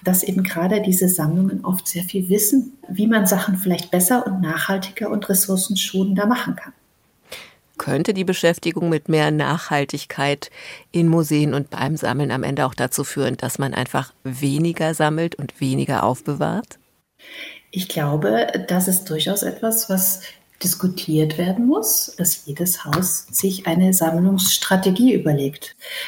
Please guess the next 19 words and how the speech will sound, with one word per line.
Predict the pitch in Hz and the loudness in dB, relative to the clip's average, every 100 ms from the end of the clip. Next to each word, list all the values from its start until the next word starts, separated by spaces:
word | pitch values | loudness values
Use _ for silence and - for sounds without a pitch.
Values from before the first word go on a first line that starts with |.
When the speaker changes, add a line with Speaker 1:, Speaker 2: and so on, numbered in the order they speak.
| - - | -10 -2
Speaker 1:
Für | 185 | 0
unsere | 165 175 - 156 | 4 2 2 0
gesellschaftliche | 156 147 156 - 160 - 147 - | 0 2 2 2 -2 -4 -8 -6
Entwicklung, | - 151 208 - 214 190 | -6 0 0 4 2 2
für | - - | -2 -2
unsere | 165 - 156 151 - - - - _ | -2 0 -2 -4 -14 -18 -18 -18 _
gesellschaftlichen | 180 175 180 190 185 - 180 180 | -2 2 2 2 2 0 0 0
Identitäten | 180 180 156 - 170 - 294 - 220 220 - | 2 2 0 -2 -6 2 0 4 2 2 0
brauchen | 151 165 - 180 | -2 0 2 0
wir | 175 160 156 156 - _ | 2 2 2 0 -10 _
kulturelles | - 185 - 180 143 147 - | 0 0 2 0 0 0 -2
Erbe. | - 151 151 151 _ _ _ _ - | -2 -2 -2 -12 _ _ _ _ -6
Und | 175 | -2
das | 196 | -2
ist | 202 180 - | 0 -2 2
auch | 185 214 | 0 0
mit | 220 - | -2 0
einer | 180 190 185 | 2 2 2
der | 175 175 | 2 2